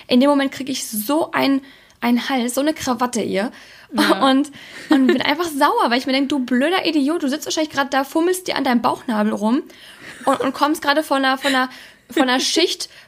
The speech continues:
Speaker 1: weil du dich nicht getraut hast, vielleicht irgendwie was zu machen. We-, weißt du, die meisten gehen einfach diesen ganz normalen Weg. Wenn der Papa irgendwas gemacht hat, dann machst du es auch oder so. Oder wenn, wenn du irgendwie das Gefühl hast,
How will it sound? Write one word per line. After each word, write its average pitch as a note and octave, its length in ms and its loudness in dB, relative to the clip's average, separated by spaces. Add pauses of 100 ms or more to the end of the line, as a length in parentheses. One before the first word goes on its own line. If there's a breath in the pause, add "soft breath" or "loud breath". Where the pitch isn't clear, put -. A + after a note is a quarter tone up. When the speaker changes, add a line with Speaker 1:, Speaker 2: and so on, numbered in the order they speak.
Speaker 1:
weil B3+ 140 4
du C4 200 0
dich C4 160 -4
nicht C#4 160 0
getraut C4 340 -2
hast, D4 140 -2
vielleicht C4 200 -2
irgendwie C4 280 2
was B3 160 -4
zu A#3 80 -2
machen. B3+ 300 0
We-, B3 120 -2
weißt B3+ 180 -2
du, B3 40 -4
die B3+ 60 2
meisten B3 320 0
gehen B3+ 120 0
einfach A#3+ 220 0
diesen G#3 180 -4
ganz C4 160 -2
normalen G#3 300 2
Weg. D#4+ 180 2
Wenn A3 100 0
der G#3 60 0
Papa C4+ 280 0
irgendwas C4 300 0
gemacht A#3+ 220 0
hat, A3+ 100 -2
dann G#3 100 2
machst A#3 200 -2
du G3 40 -10
es F3+ 120 -10
auch - 280 0
oder D#4+ 200 0
so. C#4+ 80 -2
Oder A3 200 0
wenn, G#3+ 180 2
wenn G#3 160 2
du G#3 60 2
irgendwie G#3+ 240 0
das G#3 160 -4
Gefühl A#3 220 -6
hast, A3 180 -6